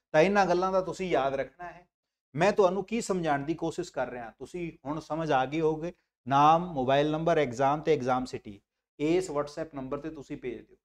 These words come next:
ਠੀਕ ਹੈ ਜੀ? ਹਾਂਜੀ, ਮੈਂ ਤੁਹਾਨੂੰ ਕੀ ਸਮਝਾਉਣ ਦੀ ਕੋਸ਼ਿਸ਼ ਕੀਤੀ ਹੈ, ਪਤਾ ਲੱਗ ਗਿਆ ਨਾ? Basically ਗੱਲ ਕੀ ਕਰਨੀ ਹੈ ਆਪਾਂ? ਪਾਰਕਿੰਸਨ ਡਿਜ਼ੀਜ਼ ਬਾਰੇ ਆਪਾਂ ਗੱਲਬਾਤ ਕਰ ਰਹੇ ਸੀ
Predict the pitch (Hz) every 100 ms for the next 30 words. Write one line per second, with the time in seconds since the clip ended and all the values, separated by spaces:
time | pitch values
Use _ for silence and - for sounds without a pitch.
0 | _ 123 160 190 190 _ _ - 147 123
1 | - _ 147 160 170 160 160 196 196 170
2 | 147 120 127 151 156 156 - 135 - 156
3 | 151 139 135 123 135 156 160 - _ _
4 | _ _ _ _ _ _ _ 107 170 196
5 | - 254 247 247 220 214 214 190 151 117
6 | - - _ _ _ _ _ _ - 180
7 | 254 240 240 240 214 185 196 196 196 202
8 | 190 185 151 160 170 170 123 117 160 -
9 | 180